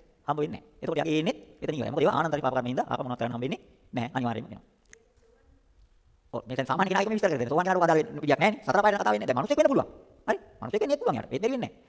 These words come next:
හරි. එතකොට මෙන්න මේක දැන් තේරෙනවද? මෙතන මොකද කියන්නේ? මනුස්ස චුතිය කියන්නේ. මරණය නෙමෙයි කියන්නේ.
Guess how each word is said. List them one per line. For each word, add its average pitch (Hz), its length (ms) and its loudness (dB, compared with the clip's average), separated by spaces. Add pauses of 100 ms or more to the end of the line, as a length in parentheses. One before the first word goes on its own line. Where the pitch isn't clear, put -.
(220)
හරි. - 140 -2
එතකොට - 220 0
මෙන්න 214 120 0
මේක 208 140 -2
දැන් 214 100 4
තේරෙනවද? 233 260 2
මෙතන 262 180 2
මොකද 233 140 4
කියන්නේ? 190 200 2
මනුස්ස 208 140 0 (800)
චුතිය 240 200 2
කියන්නේ. 127 280 -2 (560)
මරණය 202 200 0
නෙමෙයි 254 200 -2
කියන්නේ. 190 240 -6